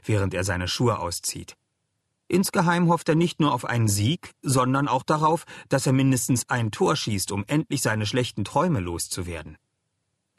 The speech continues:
Auch Niklas hat Pläne. In seiner Fantasie hat er schon ein ganzes Feuerwerk an Bällen im Tor der italienischen Jungs versenkt. Zielsicher durch jede Lücke im sechzehn Meter Raum,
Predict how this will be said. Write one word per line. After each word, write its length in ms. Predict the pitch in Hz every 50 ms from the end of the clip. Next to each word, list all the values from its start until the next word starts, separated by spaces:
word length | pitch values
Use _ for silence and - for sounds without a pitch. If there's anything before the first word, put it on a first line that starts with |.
| - - - - _ _
Auch 200 | - - - -
Niklas 440 | 170 143 117 - - 92 85 -
hat 160 | - 87 - _
Pläne. 400 | - - 98 85 82 78 76 - - _ _ _ _ _ _ _ _ - - - -
In 120 | 175 151
seiner 280 | 143 180 196 208 208 190
Fantasie 580 | - 165 139 120 127 113 107 110 123 151 135
hat 140 | 120 120 -
er 40 | 123
schon 160 | - - 107
ein 140 | 107 101 104
ganzes 340 | 104 107 135 143 - 117 -
Feuerwerk 640 | - - 135 131 127 107 92 92 87 85 85 -
an 160 | 90 92 92
Bällen 280 | 98 107 107 104 98 95
im 140 | 90 87 90
Tor 300 | - - 123 120 107 101
der 160 | 110 - -
italienischen 600 | 104 - 110 107 98 101 107 104 95 - - 104
Jungs 300 | 98 104 101 101 98 -
versenkt. 540 | - 104 95 98 95 87 82 80 - - - _ _ _ _ _ _ _ _ _ _ _ - - - - - _ _ -
Zielsicher 640 | - 202 202 202 170 131 110 110 107 - 110 98
durch 240 | 92 101 92 - -
jede 240 | 165 202 196 185 160
Lücke 300 | 127 139 147 - - 120
im 180 | - 101 107
sechzehn 420 | 104 131 127 113 - - 139 117 113
Meter 280 | 123 120 117 - 107 101
Raum, 340 | 101 104 107 110 107 101